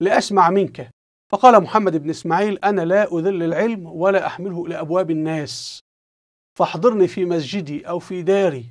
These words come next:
فإن لم يعجبك هذا فأنت لك سلطان، فامنعني من المجلس ليكون لي عذر عند الله يوم القيامة أني لا أكتم العلم، لقول النبي صلى الله عليه وسلم: من سئل عن علم فكتمه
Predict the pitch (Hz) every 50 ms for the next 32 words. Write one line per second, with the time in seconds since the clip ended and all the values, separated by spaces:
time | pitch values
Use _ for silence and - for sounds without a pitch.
0 | - - 160 170 175 180 175 170 165 165 160 160 196 190 175 - - 160 135 175
1 | 190 202 202 202 208 220 226 240 233 208 - 160 143 170 202 208 190 - 190 185
2 | 202 202 - 196 - - 175 165 - - 202 196 170 - - 180 170 170 185 214
3 | 208 196 180 180 190 190 190 180 180 196 196 180 156 151 143 - - - _ _
4 | _ _ _ _ _ _ _ _ _ 165 165 175 175 175 - 226 208 190 180 180
5 | 190 185 160 175 220 202 190 170 165 156 165 151 165 160 165 185 185 160 160 165
6 | 185 185 170 160 165 165 - _ - 160 165 185 190 190 175 175 180 - 214 226
7 | 208 196 175 170 - - - - - 156 151 151 151 175 226 240 214 - _ _
8 | _ _ _ _ _ 170 156 - 233 226 202 180 165 165 165 196 180 - - 160
9 | 151 156 151 165 170 165 170 175 165 143 - 185 180 175 170 147 139 151 160 160
10 | 160 - - 196 185 160 156 151 156 151 156 156 190 240 240 214 196 180 165 -
11 | - 156 - 151 - 160 170 190 185 185 190 185